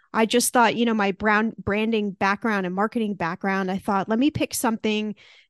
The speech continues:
that's easy to understand and that I think is really gonna hit, uh, like, a generation that's probably going to be listening to podcasts." So you know, picked Millennial Money. And then, of course, as I grew over the years, I thought, "Okay, this is,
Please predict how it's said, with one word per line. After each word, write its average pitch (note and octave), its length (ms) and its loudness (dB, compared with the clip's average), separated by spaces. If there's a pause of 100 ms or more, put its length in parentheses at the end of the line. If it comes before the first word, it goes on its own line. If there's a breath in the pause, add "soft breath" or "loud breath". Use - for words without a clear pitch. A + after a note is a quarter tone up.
that's G3+ 320 0
easy A#3+ 260 6
to D#4 60 6
understand F#3+ 880 0
and G3+ 160 -2
that F#3+ 100 2
I G3 80 2
think A#3 220 0
is A3+ 120 2
really G#3+ 520 -2 (320 soft breath)
gonna G#3 160 2
hit, F#3+ 560 0 (120)
uh, E3 300 -2 (180)
like, - 120 -6
a A#3 40 0
generation F#3 760 0
that's E3+ 160 -6
probably A3+ 440 0
going A#3 160 4
to A3+ 60 4
be G#3+ 120 -2
listening A3+ 400 0
to F#3 80 -6
podcasts." - 520 -6
So A3 500 2 (680 soft breath)
you A#3 80 0
know, G#3 120 2
picked D#4+ 260 2
Millennial C#4+ 340 4
Money. B3+ 340 2
And A#3+ 120 0
then, B3 220 -2
of - 160 -6
course, E4 260 0
as D4 80 0
I B3+ 80 4
grew C4 220 4
over A#3 140 4
the A3 100 -2
years, A3 340 2
I G3+ 100 -2
thought, G#3 340 -2
"Okay, G#3+ 320 -6
this B3+ 240 -2
is, B3 180 -2